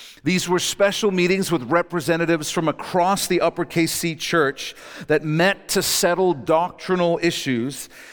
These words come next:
and establish what the official position of the church would be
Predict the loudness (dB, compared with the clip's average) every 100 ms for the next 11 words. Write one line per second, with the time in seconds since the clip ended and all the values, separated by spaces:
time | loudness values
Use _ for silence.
0 | -6 -2 0 0 -4 0 2 2 2 -2
1 | 0 0 0 0 0 -2 -4 -2 -2 2
2 | 2 2 -2 0 0 0 -2 -2 -2 -4
3 | 0 0 0 -2 -2 2 2 4 0